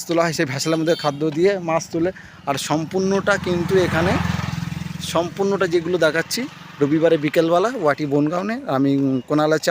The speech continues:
আপনাদের ধারাবর্ষে, আর সম্পূর্ণটাকে জলমগ্ন ভর্তি। এদিকে হচ্ছে পুরো সম্পূর্ণ হচ্ছে জল, জ-, জনমগ্ন, জল দিয়ে ঘেরা, এবং চারিদিকটা দেখুন পাট, পাটগুলো নষ্ট হয়ে যাবে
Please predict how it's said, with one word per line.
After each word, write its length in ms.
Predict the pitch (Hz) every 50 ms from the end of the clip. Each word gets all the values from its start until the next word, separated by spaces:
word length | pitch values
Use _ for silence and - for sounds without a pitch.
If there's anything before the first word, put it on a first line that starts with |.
| 165
আপনাদের 280 | 156 156 160 156 175 170 143 123
ধারাবর্ষে, 540 | 113 135 156 165 156 180 190 - - - 208 233 - - - - - 147
আর 60 | 139 - -
সম্পূর্ণটাকে 600 | 147 160 165 - 190 190 190 185 185 190 185 196 160 151
জলমগ্ন 440 | 151 151 156 156 147 156 156 156 156 151 139
ভর্তি। 280 | 139 131 - - 131 117 - - - - - - - - 156
এদিকে 180 | 147 160 180 175
হচ্ছে 140 | 165 180 170 - -
পুরো 120 | 202 214 196 -
সম্পূর্ণ 280 | 175 156 165 156 175 180 185
হচ্ছে 160 | 175 - 170 143
জল, 120 | 156 151 156 151 151 151 165 147 -
জ-, 120 | - - 175 139 -
জনমগ্ন, 460 | 175 160 156 160 151 143 139 131 117 110 110 - - - - - - - - - - - - - - - - - - - - -
জল 180 | 143 147 151 160 165 160 156
দিয়ে 120 | 175 180 160 123
ঘেরা, 180 | 127 147 180 233 - - - - - - - 143
এবং 180 | 131 135 139 139 139 135 131 131 127 - -
চারিদিকটা 560 | 175 170 190 190 180 147 196 226 - - 180 156 156
দেখুন 160 | 165 160 143 - -
পাট, 220 | 156 156 160 151 - _ _ - - - _ - - - _ _ -
পাটগুলো 360 | - 160 165 156 156 165 190 180 170 165
নষ্ট 180 | 160 - - - 175
হয়ে 100 | 165 160
যাবে 140 | 151 139 135